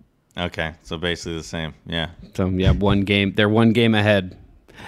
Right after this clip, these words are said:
Speaker 2: There was a point in time during the
Speaker 1: <laughs> One
Speaker 2: season
Speaker 1: game ahead.
Speaker 2: where we debated, like, we should probably drop that 'cause it's not relevant anymore.
Speaker 1: June.
Speaker 2: Right? Yeah, they're
Speaker 1: Yeah.
Speaker 2: like, they're eleven games up on this ninety-six team. There's no way.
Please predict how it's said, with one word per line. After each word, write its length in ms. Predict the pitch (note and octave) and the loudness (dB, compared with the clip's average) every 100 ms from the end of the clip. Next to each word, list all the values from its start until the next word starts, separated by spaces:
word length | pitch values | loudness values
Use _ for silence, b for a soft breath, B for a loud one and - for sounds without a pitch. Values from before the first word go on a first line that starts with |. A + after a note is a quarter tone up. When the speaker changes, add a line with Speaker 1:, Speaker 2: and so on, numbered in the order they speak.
| B | B
Speaker 2:
There 160 | C#3 D3 | 6 6
was 120 | D3+ | 6
a 60 | |
point 300 | D3+ D#3+ D3+ | 4 2 2
in 60 | B2+ | 2
time 240 | C3+ B2 A#2+ | 2 6 8
during 220 | A#2+ A#2+ | 8 6
the 40 | |
Speaker 1:
<laughs> 40 | A#2 | 2
One 40 | |
Speaker 2:
season 440 | - B2 A2+ A#2 | 4 2 4 2
Speaker 1:
game 140 | G#2+ G2+ | 2 -2
ahead. 100 | - | -6
Speaker 2:
where 280 | A#2+ A#2+ A#2+ | 4 6 6
we 180 | A#2 B2 | 6 4
debated, 560 | A#2+ G#2 A2+ A2+ A2 G2+ | 4 4 4 4 4 2
like, 160 | G2 | 0
we 80 | A#2 | 0
should 160 | - G#2 | -2 2
probably 320 | C3 B2+ G#2+ | 4 4 4
drop 320 | G2+ A2 - | 4 2 2
that 240 | G2 F#2 | 0 0
'cause 140 | F2+ F#2 | -4 -8
it's 160 | - | -2
not 180 | A2+ G#2+ | 0 2
relevant 500 | G2+ G#2 G2+ F2+ E2 | 2 2 2 0 -2
anymore. 520 | D#2+ E2 D#2+ D#2 F2 - - | -4 -4 -4 -4 -6 -10 -2
Speaker 1:
June. 480 | A#2 C#3+ G#3 B2 - - | 2 4 4 0 -6 -4
Speaker 2:
Right? 340 | F#2+ G2 - b b b b - | 0 0 -2 b b b b -2
Yeah, 260 | F#2+ G2 | 0 2
they're 220 | F2+ G#2 G#2+ | 2 4 4
Speaker 1:
Yeah. 120 | A#2 | 4
Speaker 2:
like, 80 | A2 | 4
they're 160 | A#2 | 4
eleven 480 | A2 G#2+ A2+ G#2+ A2 | 4 4 4 4 2
games 340 | G#2 G#2 G2 G2 | 4 2 2 2
up 180 | G2+ | 2
on 140 | G2+ F#2+ | 2 2
this 260 | F2+ F2 | 0 -2
ninety-six 520 | G2 F#2+ F#2 - F#2+ - | 0 0 0 -4 -8 -8
team. 220 | F2+ F2 | -10 -10
There's 180 | F2+ G2 | -8 -6
no 120 | F2+ | -4
way. 340 | F#2 F2+ F2+ | 0 0 -2